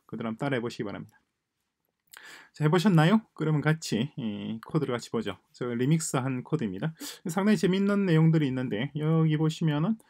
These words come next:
사인, 우리가 이전 에피소드에서 공부했던 사인과 코사인이 나왔어요. 스피드, 어, 그리고 Y 스피드, 사인, 코사인 값을,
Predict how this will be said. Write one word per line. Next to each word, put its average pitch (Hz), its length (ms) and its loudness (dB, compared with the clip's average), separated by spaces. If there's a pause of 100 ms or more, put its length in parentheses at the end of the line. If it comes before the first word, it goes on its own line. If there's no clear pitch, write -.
(280)
사인, 185 680 4
우리가 143 220 4
이전 160 240 2
에피소드에서 156 500 2
공부했던 127 440 0
사인과 170 460 -2
코사인이 160 880 0
나왔어요. 127 560 -2 (280)
스피드, 160 600 -2 (600)
어, 104 120 -12
그리고 120 180 -4
Y 143 140 0
스피드, 170 960 -2
사인, 151 420 2
코사인 143 380 -2
값을, 165 720 0